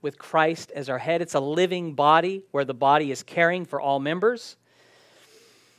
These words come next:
I think in the wake of covid restrictions, this is a,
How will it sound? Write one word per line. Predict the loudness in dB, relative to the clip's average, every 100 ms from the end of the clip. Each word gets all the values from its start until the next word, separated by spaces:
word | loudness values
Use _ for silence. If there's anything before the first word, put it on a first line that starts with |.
| _
I | 0
think | 2 2
in | 2
the | 2
wake | 4 4 4
of | -2 -4
covid | 0 0 0 -4
restrictions, | -6 -8 -4 -4 -2 -2 -4 -6
this | -6 -6 -6
is | -8 -4
a, | -2 -2